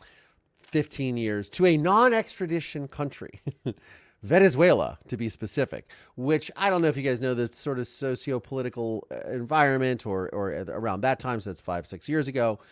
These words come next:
Uh, you know, we were not very, on very good terms with Venezuela. I don't think we still are. Um, you know, that dates back to the Chavez reg-, regime, and, uh, it's not Hugo anymore. It's his brother, I believe, that controls the country.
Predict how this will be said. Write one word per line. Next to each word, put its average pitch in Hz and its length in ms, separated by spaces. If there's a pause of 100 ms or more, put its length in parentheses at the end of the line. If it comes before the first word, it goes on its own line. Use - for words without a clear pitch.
(260)
Uh, 104 220
you 143 120
know, 123 100
we 156 160
were 143 100
not 113 220
very, 107 320 (180)
on 120 100
very 107 180
good 98 120
terms 101 260
with 98 240
Venezuela. 98 460
I 98 60
don't 95 140
think 101 160
we 90 80
still - 340
are. 131 360 (380)
Um, 82 600 (520)
you 143 180
know, 107 80
that 107 180
dates 107 300
back 101 260
to - 80
the 98 80
Chavez 117 500
reg-, 104 300
regime, 110 680
and, 80 300
uh, - 80
it's - 220
not - 180
Hugo 117 340
anymore. 101 380
It's 90 160
his 82 180
brother, 120 320
I 107 80
believe, 95 340
that 90 100
controls 92 320
the 87 60
country. 87 380